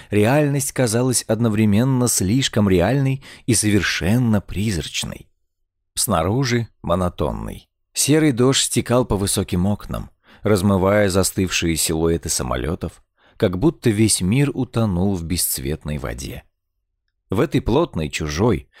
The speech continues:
равнодушной массе был один,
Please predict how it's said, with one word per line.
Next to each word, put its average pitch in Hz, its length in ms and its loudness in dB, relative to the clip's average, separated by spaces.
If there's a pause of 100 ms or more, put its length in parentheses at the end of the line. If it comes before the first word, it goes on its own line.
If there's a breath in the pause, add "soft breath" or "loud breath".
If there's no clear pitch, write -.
равнодушной 110 720 0
массе 110 500 0
был 104 320 0
один, 98 560 -2